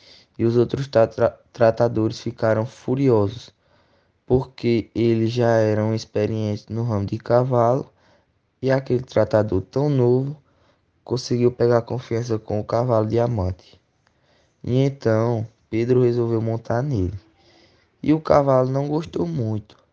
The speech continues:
mas aos poucos foi amansando. Toda vez que ele corria certo,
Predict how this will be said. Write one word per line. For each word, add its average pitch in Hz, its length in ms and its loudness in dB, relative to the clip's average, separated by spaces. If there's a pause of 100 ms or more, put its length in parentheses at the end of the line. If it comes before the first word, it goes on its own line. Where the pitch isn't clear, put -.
(160)
mas 120 400 0 (120)
aos 135 240 2
poucos - 560 -4 (280)
foi 151 140 -6
amansando. 156 600 -2 (760)
Toda 180 280 2
vez 156 260 -2
que - 200 -6
ele 127 180 0
corria 117 400 -2
certo, - 600 -2